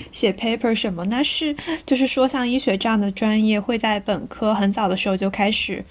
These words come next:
进行这种学术研究吗？是医学生都会这样吗？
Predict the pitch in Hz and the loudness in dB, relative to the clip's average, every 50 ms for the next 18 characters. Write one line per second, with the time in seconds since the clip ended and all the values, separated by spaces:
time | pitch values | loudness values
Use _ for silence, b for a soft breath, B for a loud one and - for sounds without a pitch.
0 | b b b b b - - 226 208 202 196 180 180 196 202 180 175 175 - 185 | b b b b b -6 -2 -2 0 0 0 0 -2 -2 -2 -2 -4 -2 -4 -4
1 | 185 - - 208 190 185 180 165 165 170 - - 180 175 180 185 185 180 175 190 | -4 -2 -2 -2 0 0 0 -2 -4 -6 -4 -2 -2 -2 0 -2 -4 -4 -6 -4
2 | 196 - - 214 202 196 226 240 - 196 190 196 202 196 196 208 208 233 226 202 | -4 -2 -2 -2 0 -2 -2 -2 0 0 0 2 0 2 2 0 0 0 -2 -2
3 | - 202 190 180 175 165 170 170 214 98 - | 0 -2 -2 -2 -2 -4 -6 -8 -10 -10 -10